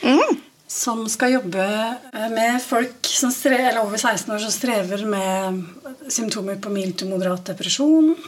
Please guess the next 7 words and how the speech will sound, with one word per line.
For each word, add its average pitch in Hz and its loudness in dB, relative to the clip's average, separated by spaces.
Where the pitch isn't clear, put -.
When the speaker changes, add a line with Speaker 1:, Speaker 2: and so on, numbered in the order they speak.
Speaker 2:
angst, - 0
søvnvansker 226 -2
og 247 -2
begynnende 196 0
rus, 175 -4
eh, 196 -6
problemer. 190 -2